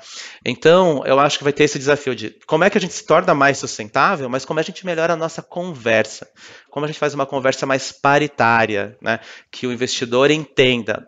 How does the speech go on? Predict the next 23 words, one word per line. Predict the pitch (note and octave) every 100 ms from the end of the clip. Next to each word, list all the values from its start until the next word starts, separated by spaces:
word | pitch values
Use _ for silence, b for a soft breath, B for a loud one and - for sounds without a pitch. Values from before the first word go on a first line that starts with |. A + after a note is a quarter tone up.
| _ _ _ _
De | C#3 E3
novo, | E3 C#3+ G#2+
não | C3 F#3
só | - F#3+
o |
mi-, | E3
o, | - C3 A#2 G#2+
a |
geração | A2 B2+ A#2+ B2 A2
Z, | A#2+
os | B2+ A#2
mais | A#2 A#2
jovens, | A2 C3 B2 A2+
tal, | B2 C3+
todos, | - C3+ D3+ D#3+ - B B B B
mas | C3+
que | C#3
eu | D3+
acho | D3+
que |
cada | D#3 D3+
vez | C#3 F3 F#3
mais | D3+ E3 F#3+ C#3 -